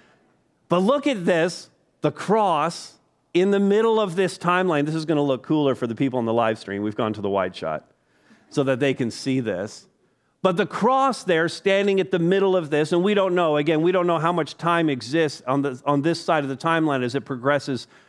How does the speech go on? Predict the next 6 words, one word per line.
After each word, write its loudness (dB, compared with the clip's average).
forward 0
into 0
what 2
is -4
our 0
future. -4